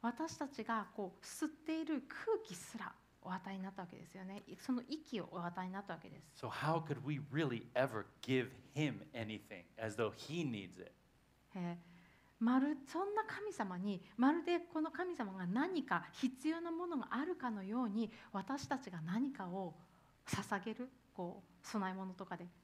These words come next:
Speaker 1: そんなことどうしたらできるって言うんだい？
Speaker 2: Now, these co-、these arguments are actually very simple, aren't they?
Speaker 1: このパウロの議論っていうのはすごいシンプルですよね。
Speaker 2: But they're powerful even today.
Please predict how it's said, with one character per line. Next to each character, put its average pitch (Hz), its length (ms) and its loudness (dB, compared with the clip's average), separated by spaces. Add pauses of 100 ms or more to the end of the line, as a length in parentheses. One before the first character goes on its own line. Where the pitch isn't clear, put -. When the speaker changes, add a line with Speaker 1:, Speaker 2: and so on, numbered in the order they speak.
(240)
Speaker 1:
そ - 240 -6
ん 392 60 -2
な 403 100 2
こ 403 160 -2
と 196 240 -4 (380)
ど 349 220 6
う 453 80 4
し - 120 -8
た 214 140 2
ら 170 100 2
で 175 100 0
き 202 160 2
る 208 80 4
っ - 40 -2
て - 160 -12
言 165 100 -6
う 170 60 -4
ん - 20 -6
だ 170 80 -10
い？ - 80 -16 (320)
Speaker 2:
Now, 113 80 2
these 196 240 4
co-、 240 160 2
these 233 160 -2
arguments 226 340 4
are 147 60 6
actually 139 220 2
very 120 160 6
simple, 123 340 -4
aren't 92 140 0
they? 87 160 -14 (960)
Speaker 1:
こ - 180 0
の 320 420 -2
パ 285 80 0 (120)
ウ 311 40 -4
ロ 226 100 -2
の 180 400 -2 (460)
議 233 120 -2
論 254 140 2
っ 180 60 -6
て 175 160 -10
い 170 80 -6
う - 20 -8
の 165 160 -8
は 175 200 0 (220)
す - 280 -6
ご 359 120 0
い 359 40 2
シ - 260 -6
ン 381 60 -8
プ - 140 -14
ル - 60 -10
で 170 80 -12
す - 120 -16
よ 160 80 -10
ね。 170 160 -10 (120)
Speaker 2:
But 139 140 -2
they're 143 160 4 (100)
powerful 135 720 4
even 120 240 -2
today. 123 360 -2